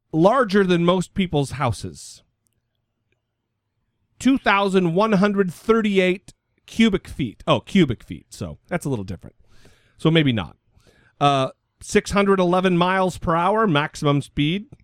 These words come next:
The recommended cruising speed is five hundred sixty-one miles per hour. Uh, it has a sixty-nine hundred mile,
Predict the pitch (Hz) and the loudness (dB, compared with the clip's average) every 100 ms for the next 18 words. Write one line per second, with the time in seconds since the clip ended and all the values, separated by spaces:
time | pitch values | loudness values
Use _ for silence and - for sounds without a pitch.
0 | _ _ - 131 156 170 175 170 165 143 | _ _ -4 0 0 0 0 2 0 -4
1 | - 180 220 180 175 160 - 151 175 202 | 0 4 4 4 4 2 0 -2 -2 -4
2 | 143 135 131 127 120 117 135 - - 113 | -6 -4 -2 -2 -4 -4 -10 -8 -6 -4
3 | 127 131 127 127 131 123 - 123 123 123 | -2 -2 -2 -2 -4 -6 -6 -4 -2 -2
4 | 127 135 _ _ _ _ _ _ _ _ | -2 -6 _ _ _ _ _ _ _ _
5 | _ _ _ - 127 127 143 151 147 151 | _ _ _ -6 -2 0 0 0 2 0
6 | 143 - - 214 - 202 175 175 185 170 | -2 -6 -6 -6 -2 0 0 2 0 0
7 | 180 180 170 160 156 160 160 160 151 | 0 0 -2 -2 0 0 0 0 0